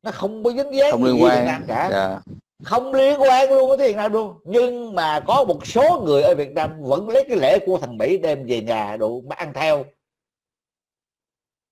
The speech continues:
Speaker 1: À, tao đã coi rồi, tao đã coi thấy rồi. Rồi chưa?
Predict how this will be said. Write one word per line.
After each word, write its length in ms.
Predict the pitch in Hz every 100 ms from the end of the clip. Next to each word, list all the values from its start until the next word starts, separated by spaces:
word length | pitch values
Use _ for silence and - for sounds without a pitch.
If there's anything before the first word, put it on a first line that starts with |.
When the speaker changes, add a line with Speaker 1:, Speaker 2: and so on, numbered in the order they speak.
| _
Speaker 1:
À, 360 | - 180 262 220
tao 180 | 208 214
đã 80 |
coi 220 | 220 208 202
rồi, 240 | 165 175
tao 100 | 180
đã 60 | 214
coi 160 | 208 202
thấy 180 | 214
rồi. 260 | 226 151 151 143
Rồi 360 | 139 151 175 170
chưa? 200 | 208